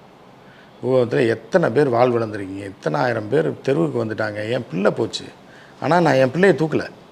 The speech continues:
அது புதைஞ்சு கிடக்கு, நான் எடுக்க முடியல என்னால. ஒரு அம்மா கால் மாட்டிட்டு இருக்கு, நான் இவங்களை காப்பாத்தோன்னா என் பிள்ளை புதைஞ்ச பிள்ளையை தூக்குவேனா? இவங்க உயிரோட இருக்காங்க, இவங்க காப்பாத்தினோம்னா கால் மட்டும்தான் போகும்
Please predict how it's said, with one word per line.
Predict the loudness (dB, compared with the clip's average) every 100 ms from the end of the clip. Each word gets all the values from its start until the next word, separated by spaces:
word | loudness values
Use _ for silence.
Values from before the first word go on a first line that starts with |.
| -18 -6
அது | -4 4
புதைஞ்சு | 4 4 4
கிடக்கு, | 2 2 -4 -4
நான் | -4
எடுக்க | -2 0 0
முடியல | 2 4
என்னால. | 4 4 0 -2 -10 -20 -20 -20 -20 -20 -20 -20 -20 -16 2
ஒரு | 4 6
அம்மா | 4 2
கால் | 2 4 4 6
மாட்டிட்டு | 4 2
இருக்கு, | -4 -10 -12 -4
நான் | 0 2
இவங்களை | 4 4
காப்பாத்தோன்னா | 6 4 4 4 4 6
என் | 4
பிள்ளை | 4 2
புதைஞ்ச | 4 4 4 2
பிள்ளையை | 4 4 4
தூக்குவேனா? | -2 -4 -6 -16 -20 -20 -20 -20 -20 -20 -20 -16 0
இவங்க | 4 6
உயிரோட | 6 6 6
இருக்காங்க, | 6 4 4
இவங்க | 4 2 2
காப்பாத்தினோம்னா | 4 4 4 2 2 4
கால் | 6 6
மட்டும்தான் | 6 4 4 2 2
போகும் | -2 -4